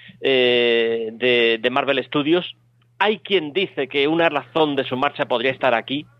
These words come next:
que ya no influía tanto, que ya no era tan influyente, que su apuesta decidida por la diversidad en los cómics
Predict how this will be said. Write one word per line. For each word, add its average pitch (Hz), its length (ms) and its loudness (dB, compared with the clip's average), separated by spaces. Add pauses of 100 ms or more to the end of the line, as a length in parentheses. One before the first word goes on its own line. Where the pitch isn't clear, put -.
(260)
que 127 140 0
ya 156 160 0
no 170 120 2
influía 143 520 0
tanto, 151 400 -2
que 131 100 -6
ya 147 100 2
no 160 100 0
era 156 100 4
tan 143 160 0
influyente, 139 800 -2 (340)
que 139 240 2
su 151 260 -2
apuesta 165 540 -2
decidida 151 480 -2
por 143 140 0
la 135 100 0
diversidad 131 540 -2
en 131 80 -2
los 123 120 -2
cómics 135 360 -2